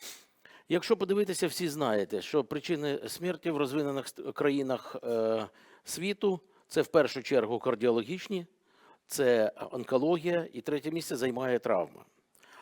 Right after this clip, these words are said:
Але не часто ми дивимося на те, що якщо взяти, е, взяти цю, е, причину з-, е, летальності в залежності ві-, в, відносно віку пацієнтів, то, е, пацієнт, перше місце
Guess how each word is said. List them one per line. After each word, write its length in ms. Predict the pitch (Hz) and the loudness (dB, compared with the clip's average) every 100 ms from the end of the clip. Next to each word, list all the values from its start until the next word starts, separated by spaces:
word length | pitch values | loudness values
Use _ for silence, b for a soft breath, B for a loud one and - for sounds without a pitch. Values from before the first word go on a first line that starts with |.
| B | B
Але 440 | 135 147 143 104 90 _ | 2 6 6 4 0 _
не 120 | 147 | -10
часто 560 | 156 226 196 202 175 165 | 0 0 2 2 4 4
ми 100 | 143 | 2
дивимося 520 | 151 156 156 151 - 143 | 2 2 2 -2 -2 -2
на 120 | 143 | 0
те, 180 | 127 104 | 0 -2
що 420 | - 131 123 127 | 0 2 4 2
якщо 460 | - 143 - - 160 | -2 -4 -4 -2 -2
взяти, 400 | 123 151 139 139 - | 2 0 0 -4 -6
е, 100 | 107 B B _ | -10 B B _
взяти 320 | 120 151 147 | 2 4 4
цю, 420 | 135 147 143 139 - | -2 0 4 2 2
е, 80 | 120 | -4
причину 400 | - 135 151 135 | -4 -4 -4 -4
з-, 140 | - - | -8 -4
е, 160 | 127 | -2
летальності 760 | 131 127 156 139 127 - 143 131 B B B _ | -2 6 6 4 -6 -2 0 0 B B B _
в 40 | 123 | 2
залежності 600 | 151 151 139 131 - 135 | 4 6 4 -2 -2 -2
ві-, 140 | 147 - | -2 -4
в, 520 | 123 135 - 127 117 - | -4 -4 -6 -2 -2 -2
відносно 760 | 127 147 165 147 - 151 131 - | -4 2 2 2 2 0 0 0
віку 300 | 143 196 180 | -4 -2 -2
пацієнтів, 760 | 131 - 110 92 85 90 - B B B B _ - | -2 -2 0 -2 -4 -10 -12 B B B B _ -2
то, 420 | 160 147 139 - | 4 6 6 4
е, 120 | - 98 _ | -4 -10 _
пацієнт, 560 | - 143 151 151 151 - 117 - | -4 -2 2 2 2 -4 -8 4
перше 480 | 160 139 - 123 113 | 4 4 2 0 0
місце 520 | 139 165 - 113 | -2 -2 -2 -4